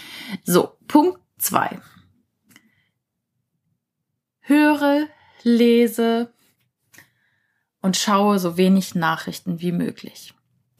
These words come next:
Und ich kann verstehen, wenn du informiert sein willst in dieser Zeit. Doch die Frage, die ich mir stelle, ist,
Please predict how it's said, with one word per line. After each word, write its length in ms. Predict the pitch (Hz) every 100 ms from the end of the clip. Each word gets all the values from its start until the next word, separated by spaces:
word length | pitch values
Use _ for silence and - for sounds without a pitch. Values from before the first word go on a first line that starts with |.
| - _ _ _ _ _ - -
Und 120 | 202
ich 80 | 208
kann 180 | 277 294
verstehen, 420 | 339 - 254 247
wenn 120 | 247
du 80 | 233
informiert 560 | - 208 208 190 202 226
sein 280 | 240 240
willst 260 | 240 247 -
in 100 | 240
dieser 320 | 240 247 247
Zeit. 460 | - 247 262 330 - _ - - - - - _ _
Doch 400 | - 139 135 - - _ _ _ _ _ _ -
die 140 | 220
Frage, 320 | 208 208 220
die 60 | 226
ich 200 | 233 240
mir 140 | 262
stelle, 280 | 254 226 233
ist, 440 | - 208 - _